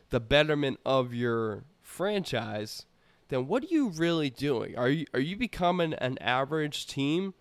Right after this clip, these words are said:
Are you falling short every single year? Like the Cleveland Browns, for instance, they just built the thing f-, from the ground up. And that's exactly what Miami is doing, and that's what exactly Stephen Ross has said.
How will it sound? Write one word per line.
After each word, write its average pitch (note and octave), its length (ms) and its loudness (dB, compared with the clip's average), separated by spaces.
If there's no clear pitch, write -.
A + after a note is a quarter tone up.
Are C3 100 4
you G3 180 2
falling F3+ 480 2
short D3 540 -2
every D3 280 2
single D#3+ 480 0
year? B2+ 540 -2
Like F3+ 160 2
the G3 80 2
Cleveland G#3 440 0
Browns, G3 320 2
for D3 160 2
instance, A#2+ 580 -2
they D#3+ 160 4
just - 340 2
built C3+ 280 4
the B2+ 80 -10
thing C#3+ 360 0
f-, - 120 -20
from D3+ 160 0
the B2 80 0
ground A#2+ 380 2
up. D3 340 0
And C3+ 120 4
that's A3+ 200 2
exactly D3+ 440 -2
what B2+ 80 0
Miami B2+ 400 2
is A#2 200 -4
doing, D3 300 2
and A#2 60 2
that's C3+ 180 2
what C#3 160 -4
exactly C3+ 600 -4
Stephen A#2 300 -4
Ross A#2 440 0
has G#2 200 -14
said. - 400 -2